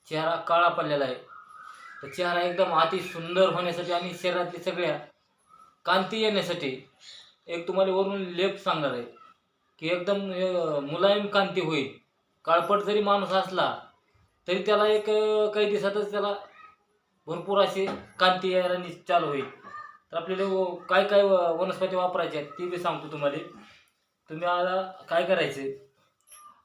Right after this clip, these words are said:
हळदीचं चूर्ण, हळद, जवस, उडदाची डाळ आणि हरभऱ्याची डाळ घ्यायची, गव्हाचं पीठ, पिपळी, पिपळीचं चूर्ण करून घ्यायचं, लांडी पिपळी भेटती छोटी छोटी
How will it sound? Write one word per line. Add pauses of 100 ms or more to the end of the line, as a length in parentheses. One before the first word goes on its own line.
हळदीचं
चूर्ण, (240)
हळद, (440)
जवस, (960)
उडदाची
डाळ (1040)
आणि (1900)
हरभऱ्याची
डाळ
घ्यायची, (280)
गव्हाचं
पीठ, (300)
पिपळी, (920)
पिपळीचं
चूर्ण
करून
घ्यायचं,
लांडी
पिपळी
भेटती
छोटी
छोटी